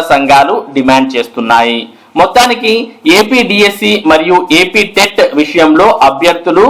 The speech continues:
మరి టెన్షన్ పడుతున్న విషయాన్ని మనం ఇక్కడ గమనిస్తూ ఉన్నాం. ఈసీ అనేది ఎటువంటి నిర్ణయం తీసుకుంటుందా అనే టెన్షన్ అనేది అభ్యర్థులందరిలో కూడా ఉంది. ఒక పక్క విద్యాశాఖ అయితే ఈసీ ఒకవేళ పరీక్షల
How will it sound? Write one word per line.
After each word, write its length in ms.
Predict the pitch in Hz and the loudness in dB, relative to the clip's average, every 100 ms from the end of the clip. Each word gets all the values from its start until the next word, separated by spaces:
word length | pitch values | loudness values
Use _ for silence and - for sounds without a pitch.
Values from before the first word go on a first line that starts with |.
| 277 - - 151 | 0 -8 -2 0
మరి 180 | 151 131 131 151 | 0 -2 -2 -4
టెన్షన్ 380 | 170 202 196 180 | -2 -2 0 0
పడుతున్న 300 | 170 175 156 147 | -2 -2 -2 -2
విషయాన్ని 340 | 160 147 147 143 | 0 0 2 0
మనం 160 | 139 131 | 2 0
ఇక్కడ 160 | 131 127 120 - 123 | 2 2 2 0 0
గమనిస్తూ 440 | 139 156 156 165 151 | 2 2 0 0 2
ఉన్నాం. 240 | 151 208 - - - 170 240 | 4 2 0 -8 -8 -2 0
ఈసీ 220 | 247 247 220 | 2 2 2
అనేది 260 | 214 208 175 | 0 0 0
ఎటువంటి 360 | 190 214 214 190 | 0 0 0 0
నిర్ణయం 340 | 180 175 175 170 180 | 0 0 -2 -2 -6
తీసుకుంటుందా 680 | 180 - 190 185 175 208 - 220 143 | -4 -4 -2 -2 2 4 4 2 0
అనే 180 | 151 143 - - - - | 0 0 -2 -8 -20 -6
టెన్షన్ 340 | 175 190 214 190 | -4 -2 -2 0
అనేది 200 | 170 175 180 | 2 2 2
అభ్యర్థులందరిలో 800 | - 165 165 160 147 143 139 139 131 | 2 -2 0 0 2 0 0 0 0
కూడా 160 | 120 151 127 120 | 0 2 0 -6
ఉంది. 260 | 113 117 117 - 165 | -6 -6 -6 -6 -2
ఒక 100 | 190 214 220 | 2 2 2
పక్క 260 | 220 240 175 | 2 0 0
విద్యాశాఖ 520 | 170 214 214 208 190 190 | 0 0 2 2 2 0
అయితే 220 | 185 190 202 - - 175 | 0 2 2 0 -4 -2
ఈసీ 220 | 226 226 240 185 | -2 2 2 4
ఒకవేళ 360 | 185 185 185 175 147 - - 165 | 4 4 4 4 2 -2 -4 0
పరీక్షల 380 | 185 208 226 | 0 0 0